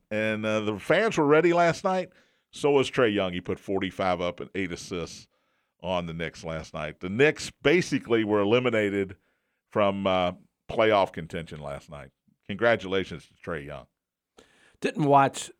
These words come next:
Speaker 2: sports last night. Took a night off.
Speaker 1: That's good. That's always good. I, I did watch a movie yesterday, In the Heat of the Night, Sidney Poitier. It was great.
Speaker 2: Watching The Wire.
Speaker 1: Ooh.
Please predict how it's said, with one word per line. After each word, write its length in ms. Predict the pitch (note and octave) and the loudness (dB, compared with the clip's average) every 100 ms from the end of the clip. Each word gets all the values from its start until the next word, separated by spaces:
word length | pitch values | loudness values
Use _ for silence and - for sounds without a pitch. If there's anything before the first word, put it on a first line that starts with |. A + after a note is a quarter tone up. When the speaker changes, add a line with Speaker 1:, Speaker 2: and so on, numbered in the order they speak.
| _ _ _ - | _ _ _ -18
Speaker 2:
sports 540 | - - A2+ F#2+ - | -14 0 2 2 -4
last 340 | F2+ F2 - | -6 -6 -10
night. 240 | F#2 F2 - | -12 -12 -8
Took 220 | D#3+ - | -6 -4
a 20 | |
night 200 | A2 F#2+ | -6 -6
off. 340 | C#2+ - - _ | -10 -16 -20 _
Speaker 1:
That's 200 | A#2 C#3 | -2 -2
good. 280 | - G3 A#2+ - | 0 0 0 -4
That's 180 | G2+ B2 | -4 2
always 260 | B2 B2 | 2 2
good. 220 | - G#2 G2 | 0 0 4
I, 180 | D3+ - | 4 4
I 100 | D3+ | 0
did 180 | D#3+ E3+ | 2 2
watch 240 | D3 C3 | 2 2
a 40 | C3 | 0
movie 260 | C#3 B2+ | -2 0
yesterday, 300 | F2+ D#2+ F2+ | -2 -4 -6
In 60 | G2 | -6
the 80 | F#2 | -4
Heat 180 | A#2 | -2
of 80 | A#2 | -4
the 60 | A2 | -4
Night, 300 | A2 G2 - | -2 -4 -6
Sidney 260 | G2+ G#2 | -8 -8
Poitier. 540 | F#2+ - G#2 F#2 C#2+ B1 _ _ _ _ _ _ _ _ | -8 -6 -4 -4 -6 -10 _ _ _ _ _ _ _ _
It 40 | |
was 120 | G2+ D2 | -14 -10
great. 280 | F2+ E2+ _ _ | -10 -10 _ _
Speaker 2:
Watching 320 | G2 - G#2+ | -16 -10 -6
The 80 | G2 | -6
Wire. 420 | F#2 F2+ E2 D2 - _ _ _ _ | -6 -10 -10 -14 -20 _ _ _ _
Speaker 1:
Ooh. 760 | E2 F#2 F#2+ G#2 G#2 G2 D#2+ | -10 -4 -2 0 -2 -4 -10